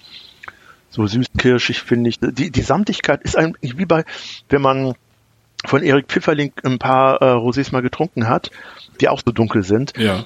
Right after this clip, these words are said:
Speaker 1: dann ist diese, diese Samtigkeit, wenn du den ein bisschen stehen gelassen hast, ähm, die ähnelt sich auf jeden Fall. Und was ich hab natürlich,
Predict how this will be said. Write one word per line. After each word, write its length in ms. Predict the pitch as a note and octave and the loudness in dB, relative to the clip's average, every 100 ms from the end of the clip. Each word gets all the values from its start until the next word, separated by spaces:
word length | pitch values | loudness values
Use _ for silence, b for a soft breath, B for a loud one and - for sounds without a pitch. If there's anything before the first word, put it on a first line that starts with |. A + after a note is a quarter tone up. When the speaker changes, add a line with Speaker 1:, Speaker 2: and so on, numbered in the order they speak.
| - | -2
Speaker 1:
dann 200 | B2+ C3 | 0 0
ist 200 | - - | -4 0
diese, 140 | C#3 B2 | 0 2
diese 240 | B2+ A#2 | 2 2
Samtigkeit, 760 | G#2+ D3 B3 C#3+ - A2+ A2 - | 2 0 0 -2 0 0 0 2
wenn 100 | A#2+ | 2
du 80 | |
den 160 | A#2+ B2+ | 2 2
ein 60 | B2+ | 2
bisschen 260 | C3 D3 | 0 -2
stehen 340 | B2 - E3+ E3+ | -2 0 2 2
gelassen 380 | A#2 G2 - A2+ | 2 2 0 -4
hast, 300 | D3 - - B B B B | -4 -4 -12 B B B B
ähm, 540 | B2 B2 B2 A#2+ B2 - - | 2 2 4 2 0 -8 0
die 100 | C#3 | 2
ähnelt 280 | C3+ E3+ B2+ | 4 2 2
sich 240 | - G#2+ | -2 0
auf 180 | G#2+ - | 0 0
jeden 220 | G#2+ G#2 | -2 -2
Fall. 420 | G2 G#2 G2+ G2+ G#2 _ _ _ _ _ _ _ _ _ - - _ _ _ _ _ _ _ _ _ _ _ _ B B B | -2 0 0 -2 -8 _ _ _ _ _ _ _ _ _ -20 -20 _ _ _ _ _ _ _ _ _ _ _ _ B B B
Und 160 | B2+ B2 | 0 2
was 200 | C#3 - | -2 -4
ich 200 | C#3 - | -8 -2
hab 180 | - - | -2 0
natürlich, 420 | C#3+ - C#3 C3+ | -2 0 0 0